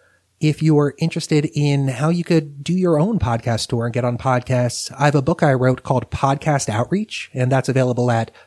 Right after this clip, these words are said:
podcast outreach dot com. And I write a daily letter for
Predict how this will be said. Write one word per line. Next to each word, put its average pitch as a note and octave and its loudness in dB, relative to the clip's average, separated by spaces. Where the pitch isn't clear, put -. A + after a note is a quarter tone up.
podcast C3+ 0
outreach C#3 -2
dot D#3 0
com. F#3 -4
And D#3 2
I D3+ 4
write C#3+ 6
a C#3 6
daily C#3+ 0
letter C3 2
for B2 2